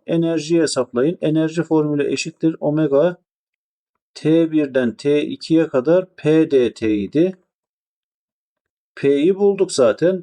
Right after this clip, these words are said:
T bir dediğimiz sıfırıncı saniye, T iki dediğimiz sıfır nokta altıncı saniye. P de zaten şu ifadeydi. Sıfır nokta sıfır altı pi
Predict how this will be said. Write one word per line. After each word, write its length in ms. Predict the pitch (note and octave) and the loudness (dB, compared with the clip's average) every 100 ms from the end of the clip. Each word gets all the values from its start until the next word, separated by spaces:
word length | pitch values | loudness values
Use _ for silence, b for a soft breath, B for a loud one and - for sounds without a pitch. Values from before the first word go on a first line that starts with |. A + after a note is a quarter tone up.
| - | -4
T 300 | D#3 D#3 D#3 | 0 0 2
bir 160 | E3+ | 0
dediğimiz 400 | D#3 C#3+ D#3 G3+ | -2 -2 -2 -2
sıfırıncı 480 | - - D#3+ D#3+ D3+ | -4 -2 0 0 0
saniye, 440 | - B2 A#2+ F3+ F3+ | -2 -2 0 -2 -2
T 200 | D#3 D3+ | -2 -2
iki 200 | D3 D#3 | -4 -4
dediğimiz 400 | C#3 C#3 F3+ F3+ | -2 -2 -2 -6
sıfır 220 | - D3+ | -6 -6
nokta 240 | C#3+ F#3+ | -4 0
altıncı 360 | E3+ C#3 D#3 - | 0 0 -6 -4
saniye. 520 | B2 A2 G#2 E3 G3 - _ _ _ _ - | -4 -4 -2 -4 -4 -8 _ _ _ _ -4
P 280 | E3 E3+ E3+ | 0 2 2
de 360 | F3+ - - _ _ - | 0 -2 -10 _ _ -4
zaten 560 | C#3+ D3 D3+ D#3 C3+ - _ _ _ _ _ _ _ _ _ _ _ _ | 2 2 2 -6 -6 -16 _ _ _ _ _ _ _ _ _ _ _ _
şu 180 | _ - | _ 0
ifadeydi. 760 | D#3+ C#3 B2 G#2+ G#2+ G2 F2+ E3 | 0 2 0 0 0 -4 -4 -4
Sıfır 380 | - - C#3+ | -6 -4 -2
nokta 300 | C3+ B2 C#3 | -2 -4 -4
sıfır 320 | B2 - - D3 | -4 -4 -2 2
altı 440 | C3+ A#2+ B2+ A2+ | 2 0 -4 -6
pi 340 | - E3+ F#3 | -2 0 0